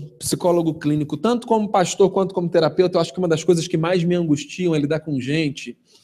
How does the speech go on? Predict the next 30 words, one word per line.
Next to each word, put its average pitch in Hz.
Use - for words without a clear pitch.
que 165
teve, 160
sobretudo 170
pela 196
perda 156
da 139
morte, 139
assim, 139
teve 170
diante 185
de 190
si -
a 190
constatação 196
que -
podia 170
ter 196
feito 180
coisas 196
que -
não 180
fez 175
e 180
que -
agora 170
carrega 170
no 175
peito 170
essa 160
angústia 165